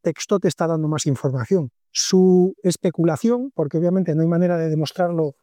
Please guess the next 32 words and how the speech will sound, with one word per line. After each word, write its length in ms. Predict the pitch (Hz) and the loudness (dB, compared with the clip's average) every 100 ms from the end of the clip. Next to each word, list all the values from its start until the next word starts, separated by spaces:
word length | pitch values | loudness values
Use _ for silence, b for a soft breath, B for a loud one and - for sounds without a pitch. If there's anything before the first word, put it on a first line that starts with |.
| _ | _
a 100 | - | -8
ciencia 360 | - 170 151 156 | -2 -2 -2 -2
cierta, 400 | - 196 - 170 - _ - | -2 -2 -4 -10 -12 _ -6
es 100 | - | -2
que 120 | 254 | 0
cuando 280 | 233 220 185 | 0 0 0
le 80 | |
das 220 | 170 220 240 | 2 2 0
las 180 | 214 | 2
imágenes, 600 | 180 226 - 160 202 - _ | 2 2 0 -4 -4 -10 _
le 120 | 156 151 | -2 0
pasa 420 | 190 - 240 - | 0 0 -2 -2
lo 160 | 165 143 | -2 0
mismo 300 | 180 214 202 | 2 0 2
que 80 | 170 | 0
nos 160 | 151 | 0
pasa 240 | 190 - 170 | -4 -2 -4
a 20 | |
los 140 | 156 | 0
humanos, 360 | 151 233 160 - | 2 2 0 -4
que 80 | 165 | -8
es 80 | - | -4
que 100 | 156 | -4
cuando 280 | 151 151 143 | -2 -2 0
tú 120 | 185 | 0
ves 160 | 214 | 2
una 180 | 208 202 | 2 2
pantalla 460 | 190 185 190 190 180 | 0 0 0 0 0
del 140 | 180 | 0
ordenador 500 | 175 170 170 175 185 - _ - | -2 -2 -2 0 -2 -4 _ -6
con 240 | 139 131 | -4 -2
código, 480 | 220 214 170 180 | -2 0 0 -2